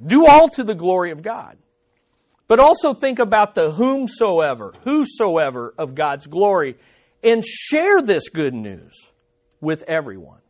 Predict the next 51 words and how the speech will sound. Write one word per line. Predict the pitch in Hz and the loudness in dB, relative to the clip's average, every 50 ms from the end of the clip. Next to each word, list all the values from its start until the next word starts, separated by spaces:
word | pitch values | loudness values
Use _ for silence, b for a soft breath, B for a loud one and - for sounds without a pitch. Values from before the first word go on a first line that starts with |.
| _ _ _ _ _ _ _ _ _ _ _ _ _ _ _ | _ _ _ _ _ _ _ _ _ _ _ _ _ _ _
You | - 170 | -10 -2
say, | 208 220 214 | 2 2 4
"Well, | 214 226 214 | 6 6 6
how | 247 311 359 | 8 6 6
do | 392 403 | 8 6
I | 359 349 349 | 6 4 4
know | 311 285 285 294 302 302 294 | 4 4 6 8 8 8 8
if | 277 233 214 | 6 6 4
God | 254 240 254 262 262 | 2 4 4 4 2
wants | 240 240 247 233 - - | 0 -2 -2 -4 -6 -8
to | - 208 | -8 -8
save | - - - 220 220 233 220 190 | -8 -4 -4 -2 -2 -2 -2 -4
them?" | 165 151 117 95 95 _ _ _ _ _ _ _ _ _ _ _ _ _ | -6 -6 -6 -8 -14 _ _ _ _ _ _ _ _ _ _ _ _ _
Well, | - 147 156 170 190 214 220 170 | -2 0 2 4 4 2 2 -2
God | 147 156 180 196 208 220 226 233 233 226 226 _ _ _ _ _ _ _ _ _ | -4 0 2 4 4 4 4 2 0 -6 -10 _ _ _ _ _ _ _ _ _
so | _ - 202 196 | _ -2 0 0
loved | 196 196 190 185 185 | 2 2 0 0 0
the | 185 | -4
world | 165 151 139 135 131 | -2 -2 -4 -4 -4
that | 135 131 | -8 -10
he | 131 123 | -8 -6
gave | 131 139 143 139 | -6 -6 -6 -6
his | 135 127 | -8 -10
only | 135 135 135 135 135 | -10 -12 -12 -12 -14
begotten | 131 131 127 135 131 127 123 123 | -14 -12 -10 -10 -10 -10 -12 -18
Son, | 117 - 113 104 101 | -18 -18 -18 -16 -16
that | 101 98 - | -18 -18 -16
whosoever | - 156 151 - 151 147 143 135 135 131 | -14 -14 -14 -10 -8 -8 -8 -8 -10 -14
believes | 131 131 127 123 127 127 | -14 -14 -14 -14 -16 -18
in | 120 123 110 | -20 -20 -20
him | 113 107 101 95 | -20 -20 -20 -20
should | - - 147 139 | -14 -12 -12 -12
not | 135 131 127 113 _ | -12 -14 -18 -18 _
perish | - 120 107 98 92 90 - _ | -18 -18 -18 -18 -20 -20 -20 _
but | - 110 98 | -20 -18 -18
have | 104 98 98 | -18 -18 -18
everlasting | 98 98 95 98 98 98 95 - _ - 98 98 | -20 -20 -20 -20 -20 -20 -20 -20 _ -20 -20 -20
life. | 101 95 95 _ b b b b b | -20 -20 -20 _ b b b b b
Ours | - 160 175 202 226 240 226 - | 2 4 6 6 6 4 0 -2
is | 185 160 147 | -8 -10 -6
not | 170 170 175 185 196 _ | -6 -4 -4 -4 -6 _
to | - 196 | -12 -12
determine | 165 165 151 - - 185 175 175 175 175 175 151 | -12 -12 -12 -8 -6 -6 -6 -6 -8 -10 -10 -8
what | 143 127 - 127 | -10 -10 -10 -8
God | 143 139 139 147 156 | -6 -4 -4 -4 -4
is | 156 143 131 | -6 -10 -12
going | 139 143 139 135 131 120 | -10 -10 -10 -10 -12 -14
to | - 147 | -16 -16
do. | 127 139 143 135 127 113 98 b b b b b b | -12 -10 -8 -8 -8 -8 -10 b b b b b b
Ours | - 151 156 160 175 175 185 190 180 185 | 0 2 4 6 6 6 4 2 -4 -8
is | 185 - 165 | -12 -14 -14